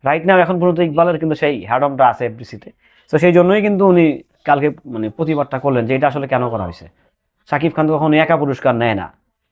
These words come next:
তো যাই হোক, এই ব্যাপারটা আসলে আমার কাছে খুব খারাপ লাগলো, যেটা কেন করা হলো, এটা দুর্দান্তভাবে অন্যায় হয়েছে আমার কাছে মনে হচ্ছে। আমিও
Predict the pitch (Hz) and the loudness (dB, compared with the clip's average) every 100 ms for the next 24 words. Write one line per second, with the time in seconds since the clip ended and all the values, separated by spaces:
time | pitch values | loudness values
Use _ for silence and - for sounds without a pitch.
0 | _ 208 233 247 240 220 220 226 214 220 | _ 4 6 6 4 4 4 2 2 2
1 | 190 202 202 214 202 220 220 214 202 226 | 2 0 -2 -2 0 0 2 0 -2 -4
2 | 190 185 185 185 196 196 185 190 220 _ | -2 -4 -4 -4 -2 0 0 -4 -10 _
3 | _ _ _ - 151 143 160 151 180 180 | _ _ _ -10 -6 -2 0 0 2 2
4 | 151 170 160 - _ - 139 151 180 170 | 2 2 0 -2 _ -8 -2 2 2 2
5 | 175 165 147 156 147 143 - - 151 196 | -2 -4 -4 -4 -4 -6 -6 -2 0 0
6 | 226 139 | 0 -2